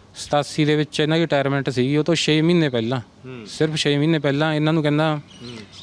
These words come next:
Speaker 1: "ਨਹੀਂ ਤਾਂ ਤੇਰਾ ਕੋਰਟ ਮਾਰਸ਼ਲ ਕਰੂੰ
Speaker 2: ਹੂੰ।
Speaker 1: ਜਾਂ ਤੂੰ ਆਪਣੇ ਆਪ ਲਿਖ ਕੇ ਦੇ ਦੇ।"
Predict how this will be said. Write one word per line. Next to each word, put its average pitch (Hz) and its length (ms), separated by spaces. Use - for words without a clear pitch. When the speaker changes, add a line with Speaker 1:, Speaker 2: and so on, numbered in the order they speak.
Speaker 1:
"ਨਹੀਂ 156 160
ਤਾਂ 170 120
ਤੇਰਾ 160 140
ਕੋਰਟ 135 260
ਮਾਰਸ਼ਲ 131 380
ਕਰੂੰ 143 240
Speaker 2:
ਹੂੰ। 123 500
Speaker 1:
ਜਾਂ 143 140
ਤੂੰ 160 140
ਆਪਣੇ 147 240
ਆਪ 139 120
ਲਿਖ 120 180
ਕੇ 117 120
ਦੇ 107 140
ਦੇ।" 104 120